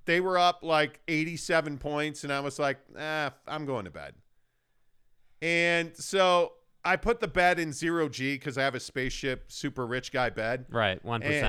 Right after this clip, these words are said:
Speaker 2: percenter.
Speaker 1: you know, um, and so I put the bed in zero G. We're chi-, we're chilling in the cut.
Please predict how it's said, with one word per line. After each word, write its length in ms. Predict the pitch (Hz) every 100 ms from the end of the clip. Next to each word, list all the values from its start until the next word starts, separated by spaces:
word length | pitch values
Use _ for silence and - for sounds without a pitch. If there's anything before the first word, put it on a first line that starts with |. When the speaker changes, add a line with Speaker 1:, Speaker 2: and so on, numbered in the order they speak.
| 101
Speaker 2:
percenter. 100 | 107
Speaker 1:
you 200 | 147 156
know, 340 | 151 131 107 - - - -
um, 640 | 147 139 139 135 135 127 - - 143
and 200 | 160 147
so 260 | - 175
I 80 | 160
put 220 | 156 196
the 60 | 180
bed 200 | 170 170
in 100 | 151
zero 320 | 131 156 156
G. 640 | 139 127 135 139 139 139 135 -
We're 200 | 135 131
chi-, 360 | - - 170 147
we're 160 | 147
chilling 400 | 131 180 165 156
in 120 | 151
the 80 | 139
cut. 440 | - 143 139 139